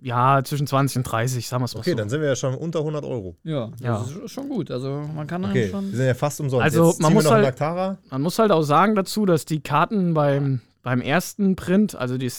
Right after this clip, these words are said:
Speaker 1: ist jetzt ja ein erneuter Print
Speaker 3: Geil.
Speaker 1: nochmal, da waren die sehr schlecht, ähm, vom Zustand her und auch vom, von, von der Zentrierung. Und ich weiß jetzt nicht, wie sie dieses Mal sind. Na, also, falls man sie bewerten lassen möchte,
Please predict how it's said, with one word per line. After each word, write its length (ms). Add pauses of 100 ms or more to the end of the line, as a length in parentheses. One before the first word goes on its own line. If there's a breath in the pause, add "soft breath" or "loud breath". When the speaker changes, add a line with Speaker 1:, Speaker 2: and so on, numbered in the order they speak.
Speaker 1:
ist 60
jetzt 220
ja 260 (100)
ein 380 (100)
erneuter 480
Print 360
Speaker 3:
Geil. 340
Speaker 1:
nochmal, 480 (600 loud breath)
da 140
waren 140
die 60
sehr 180
schlecht, 520
ähm, 540 (140)
vom 180
Zustand 440
her 220 (140)
und 220
auch 160
vom, 380
von, 360
von 280
der 80
Zentrierung. 640 (680)
Und 120
ich 120
weiß 240
jetzt 180
nicht, 300
wie 160
sie 120
dieses 360
Mal 180
sind. 340
Na, 220
also, 280 (300 soft breath)
falls 240
man 160
sie 80
bewerten 340
lassen 360 (440 soft breath)
möchte, 520